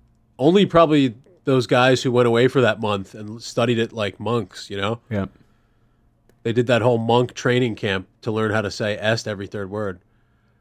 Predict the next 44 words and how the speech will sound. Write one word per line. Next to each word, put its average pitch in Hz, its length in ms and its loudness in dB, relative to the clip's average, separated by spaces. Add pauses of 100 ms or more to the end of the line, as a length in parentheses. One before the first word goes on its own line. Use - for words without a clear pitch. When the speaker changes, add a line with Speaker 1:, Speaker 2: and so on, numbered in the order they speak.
(380)
Speaker 1:
"I 127 220 -2
est, 117 260 -4
thou 113 300 0
est, 104 200 -6
Lord 107 400 -6
est, 98 360 -6 (220)
come 120 220 -2
est, 107 380 -6
tu 104 260 -6
est, 98 380 -6
you 101 240 -10
est." 95 180 -14
Yeah, 160 180 4
it's, - 200 -2
I 131 80 4
mean, 180 140 8
if 135 180 2
you're 165 80 4
gonna 185 140 8
have 196 100 2
to 151 80 0
do 156 100 6
it 156 60 8
every 131 160 4
third, 147 220 2
you 120 80 -2
might 135 80 6
as 135 100 4
well 127 80 4
do 123 180 -2
every 120 300 2
other 117 180 4
just 131 440 -2
so 123 160 2
it 104 80 -4
stays 104 320 -4
top 107 220 -4
of 98 60 -12
mind. 98 380 -12 (760)
Speaker 2:
Right. 113 400 0 (220)
I, 113 100 0 (200)
I 123 100 4
feel 277 220 -4
like - 340 0